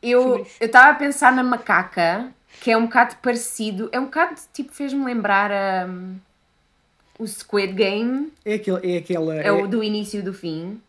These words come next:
Speaker 3: Sim, sim, o
Speaker 2: Sim.
Speaker 3: dos, o dos vidros.
Speaker 1: S-, kind of. Não, não, não, o dos vidros não. Ahm, não era o dos vidros.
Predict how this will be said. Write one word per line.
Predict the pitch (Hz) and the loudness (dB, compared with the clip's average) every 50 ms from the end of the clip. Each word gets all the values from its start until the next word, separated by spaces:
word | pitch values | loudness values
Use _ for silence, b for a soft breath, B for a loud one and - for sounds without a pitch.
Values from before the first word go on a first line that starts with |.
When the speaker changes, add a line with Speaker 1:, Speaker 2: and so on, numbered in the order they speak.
| _ _ | _ _
Speaker 3:
Sim, | - - - - 208 175 160 | -14 -10 -6 -4 -2 -2 -4
sim, | 160 - 190 175 | -4 -4 -4 -2
o | 165 170 | 0 0
Speaker 2:
Sim. | 185 143 180 180 | 0 0 -2 -2
Speaker 3:
dos, | 160 170 | -2 -2
o | 208 175 | -6 -4
dos | 156 175 156 | -4 -4 -4
vidros. | 156 160 185 170 143 143 139 131 - - - - _ _ _ _ _ _ _ _ _ | -2 0 0 -2 -2 -4 -8 -10 -10 -14 -18 -20 _ _ _ _ _ _ _ _ _
Speaker 1:
S-, | - - - - - _ | -16 -16 -16 -16 -16 _
kind | - 220 208 196 190 196 202 | 0 2 2 2 2 2 0
of. | 196 196 214 247 262 247 - _ _ _ _ _ _ _ _ _ _ _ _ _ _ _ _ _ _ _ _ _ _ _ _ _ _ _ _ _ _ _ | 0 2 0 0 -2 -4 -10 _ _ _ _ _ _ _ _ _ _ _ _ _ _ _ _ _ _ _ _ _ _ _ _ _ _ _ _ _ _ _
Não, | - 233 277 294 | 0 2 4 4
não, | 285 | 6
não, | 294 294 247 208 | 6 6 4 4
o | |
dos | 190 190 214 185 | 2 -2 -6 -6
vidros | 180 202 226 196 190 254 262 254 | -6 -6 -6 -4 -4 -4 -4 -2
não. | 254 240 214 196 190 208 196 185 - _ _ _ _ _ _ _ _ _ _ _ _ _ _ _ _ _ _ _ _ _ _ _ _ _ _ _ - | -2 -2 -2 -2 -4 -6 -8 -12 -16 _ _ _ _ _ _ _ _ _ _ _ _ _ _ _ _ _ _ _ _ _ _ _ _ _ _ _ -2
Ahm, | 190 190 190 190 190 185 185 185 185 185 185 185 180 180 180 175 175 175 175 180 185 185 185 _ _ _ _ _ _ _ _ _ _ _ _ _ _ _ _ _ _ _ _ _ _ _ _ _ _ _ _ _ _ _ _ _ _ _ _ _ _ | 0 2 2 2 2 0 0 -2 -2 -4 -6 -6 -6 -8 -8 -10 -10 -12 -12 -12 -14 -16 -18 _ _ _ _ _ _ _ _ _ _ _ _ _ _ _ _ _ _ _ _ _ _ _ _ _ _ _ _ _ _ _ _ _ _ _ _ _ _
não | - 196 208 202 202 | -10 -6 -4 -2 -2
era | 196 190 196 | -2 -2 -2
o | 190 | -4
dos | 185 208 190 | -6 -8 -10
vidros. | 196 202 202 180 156 170 170 175 170 - - _ _ | -8 -10 -10 -8 -8 -10 -10 -12 -14 -16 -20 _ _